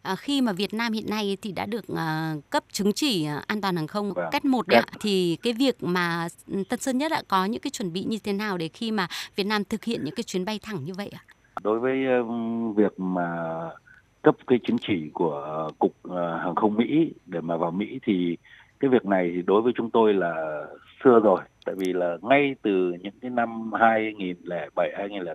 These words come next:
Speaker 2: tám là United Airlines đã bay thẳng đến Hồ Chí Minh, đến Tân Nhất.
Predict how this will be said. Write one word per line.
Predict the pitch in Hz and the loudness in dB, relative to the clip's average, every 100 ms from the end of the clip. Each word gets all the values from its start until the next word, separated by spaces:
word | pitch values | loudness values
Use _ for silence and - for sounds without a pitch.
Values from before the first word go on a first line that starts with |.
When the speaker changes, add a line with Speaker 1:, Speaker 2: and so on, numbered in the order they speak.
| - | 2
Speaker 2:
tám | 107 135 170 _ _ | 4 4 0 _ _
là | 92 92 92 87 87 90 | 0 4 4 4 0 0
United | 117 117 110 151 | 0 2 2 0
Airlines | - 117 113 110 | 4 4 6 4
đã | 110 | 4
bay | 117 113 | 6 6
thẳng | - 98 - _ - | 4 0 0 _ -14
đến | 90 107 123 _ _ _ | -14 -14 -20 _ _ _
Hồ | - 87 | -8 -6
Chí | - 107 | -6 -2
Minh, | 110 - | -2 -2
đến | 101 104 107 110 - | -2 -2 -2 -14 -2
Tân | 117 113 | 0 4
Nhất. | 139 | 2